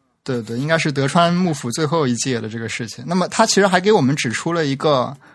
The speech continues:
关于我们文章的一个问题，他说以前有一篇关于 Eric Gill 的，应该是我们找了 Rex 来聊这个 Eric 字体的时候，大家注意到这篇文章了。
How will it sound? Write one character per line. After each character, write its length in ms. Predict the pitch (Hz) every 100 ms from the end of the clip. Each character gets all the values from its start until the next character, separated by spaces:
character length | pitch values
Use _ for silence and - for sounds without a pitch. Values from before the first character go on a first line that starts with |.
| _
关 160 | - 175
于 40 |
我 100 | 185
们 140 | 117 110
文 200 | 107 120
章 220 | 175 208
的 140 | 185
一 60 | 117
个 140 | 117
问 240 | 120 123 107
题， 180 | - 117
他 120 | 160
说 340 | 165 165 175 - _ _ _
以 80 | 135
前 240 | 123 143
有 140 | 160 117
一 40 |
篇 480 | 113 - 156 165 170 - _ _ _ -
关 180 | 160
于 60 | 160
Eric 340 | 165 180 170 143
Gill 260 | 185 143
的， 80 | 113
应 100 | 170
该 140 | 196
是 240 | 196 190 160
我 100 | 135
们 260 | 120 143 156
找 180 | 151 -
了 140 | 113
Rex 360 | 160 147 - 135
来 180 | 117 127
聊 260 | 113 113
这 160 | 143 151
个 180 | 117 117
Eric 320 | 143 135 -
字 160 | - 127
体 100 | 117
的 100 | 98
时 140 | -
候， 160 | 110 113
大 160 | 131 123
家 80 |
注 200 | 131 151
意 40 | 120
到 140 | 117
这 80 | 117
篇 180 | 120 123
文 160 | 104
章 240 | 107 113
了。 120 | 113